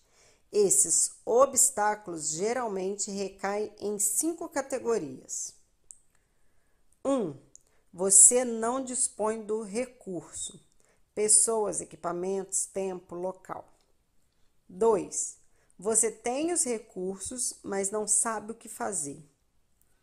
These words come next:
Três, você sabe o que fazer,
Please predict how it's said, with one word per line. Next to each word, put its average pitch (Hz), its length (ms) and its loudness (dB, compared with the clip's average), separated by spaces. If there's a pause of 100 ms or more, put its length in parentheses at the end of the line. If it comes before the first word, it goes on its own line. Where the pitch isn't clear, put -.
(540)
Três, - 640 -2 (480)
você 170 280 2
sabe 226 440 4
o 254 40 -8
que 226 120 -10
fazer, 165 600 -6